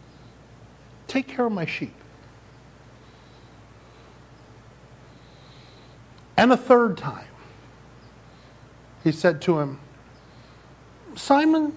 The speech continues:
son of John, do you, do you love me?" And now Peter is hurt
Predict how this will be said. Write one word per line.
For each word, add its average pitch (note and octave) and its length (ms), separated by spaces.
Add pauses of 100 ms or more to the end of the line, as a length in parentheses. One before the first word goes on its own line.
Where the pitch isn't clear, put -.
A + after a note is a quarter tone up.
(160)
son C#4 260
of A#3 140
John, A#3+ 400
do A#3 80
you, C4 280 (260)
do G#3 100
you C4+ 120
love A3 280
me?" A3+ 180 (2500)
And G#3 100
now F#3 120
Peter A#3 380
is F3 120
hurt F#3 380